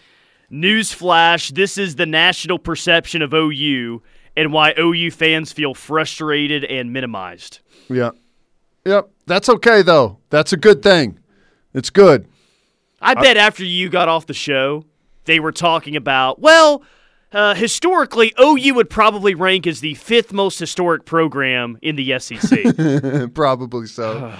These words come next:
Speaker 2: <sighs> Probably so.
Speaker 1: I don't know why I let these things get me all upset, because I know that the conversations are happening out there, but, man, I thought O U, I don't, I don't know.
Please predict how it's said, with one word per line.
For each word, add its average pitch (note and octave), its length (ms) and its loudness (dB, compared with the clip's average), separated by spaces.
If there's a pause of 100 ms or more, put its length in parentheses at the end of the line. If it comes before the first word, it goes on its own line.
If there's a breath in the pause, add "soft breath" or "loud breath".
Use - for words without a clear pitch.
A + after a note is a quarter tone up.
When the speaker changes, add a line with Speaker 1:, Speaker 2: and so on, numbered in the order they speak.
(280 loud breath)
Speaker 2:
<sighs> - 340 -20
Probably C#3 480 0
so. A2 400 -4 (760 soft breath)
Speaker 1:
I - 80 -8
don't D4+ 120 -2
know C4 120 4
why A3 200 6
I - 20 2
let F#3 220 0
these E3+ 180 -6
things C#3+ 320 -4
get C3+ 160 -6
me C#3 140 -4
all C3+ 180 -2
upset, C3 400 -4
because C#3+ 240 -8
I C#3 80 -2
know F#3+ 440 2
that D3+ 120 -10
the - 80 -12
conversations C#3+ 760 -6
are A2+ 80 -12
happening B2+ 460 -4
out G#2 200 -12
there, G#2+ 200 -10
but, G2 400 -14 (1000)
man, E3+ 300 -4
I B2+ 200 -2 (100)
thought D#3+ 220 2
O F3+ 140 2
U, E3+ 440 -4
I C#3+ 260 -10
don't, C#3 100 -8
I B2+ 80 -10
don't A#2 100 -12
know. F#2+ 160 -18